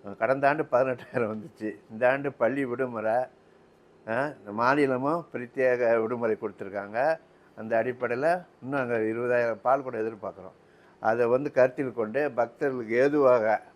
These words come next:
பால்குடத்தை கொண்டு வந்து செலுத்துவது, காணிக்கை செலுத்துவதற்கு நாங்க வந்து என்ன செஞ்சிருக்கோன்னா, பால்குடம் மூணு மணிக்கு தொடங்கி பத்து மணி வரைக்கும் பால்குடம் ஓடும். இந்த காவடி, ரத காவடி மற்றும் அங்கப்பிரவேசம் செய்கிறவங்க,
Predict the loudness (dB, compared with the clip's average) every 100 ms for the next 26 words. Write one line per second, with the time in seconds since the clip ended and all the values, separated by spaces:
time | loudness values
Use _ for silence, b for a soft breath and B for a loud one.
0 | _ 0 0 -4 -6 -6 -6 -8 -12 -8
1 | -8 -6 -6 -2 0 0 -2 -10 -10 -14
2 | -10 -10 -10 -14 -4 -2 -2 -10 b b
3 | b b b b -4 -2 -2 0 0 2
4 | 0 0 -6 -6 -4 -2 -2 -4 -14 _
5 | _ _ _ _ _ 2 2 2 0 0
6 | -2 -4 -4 -6 -6 -4 -4 -4 -4 -4
7 | -4 _ b b b _ -2 0 0 0
8 | 2 2 2 2 2 2 4 4 6 4
9 | 4 4 4 -2 -10 _ -8 2 4 6
10 | 2 2 2 2 0 0 2 2 0 0
11 | -2 -8 -20 -8 -8 -4 0 0 0 -2
12 | -4 -6 -10 -14 -10 -2 0 2 2 0
13 | -10 -6 -4 -2 0